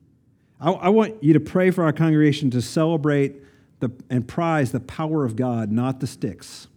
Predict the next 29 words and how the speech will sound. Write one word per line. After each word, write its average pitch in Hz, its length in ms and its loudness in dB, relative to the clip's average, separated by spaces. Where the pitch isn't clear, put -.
not 123 180 -4
the 139 120 -8
individual 139 500 2
sticks. - 600 -10
I - 20 -2
want 185 140 2
to 175 40 4
ask 165 160 2
you 185 60 6
to 151 60 4
pray 190 600 2
for 131 300 0
your 123 200 2
leaders, 139 560 -2
uh, 131 220 2
that 135 140 -2
we 175 180 8
would 202 100 2
remember 113 480 2
that 98 160 -10
he's 117 240 0
the 107 100 -12
source, - 680 -14
that 131 180 -4
God 160 200 4
has 151 160 6
never 185 340 4
asked 107 400 -4
us - 380 -12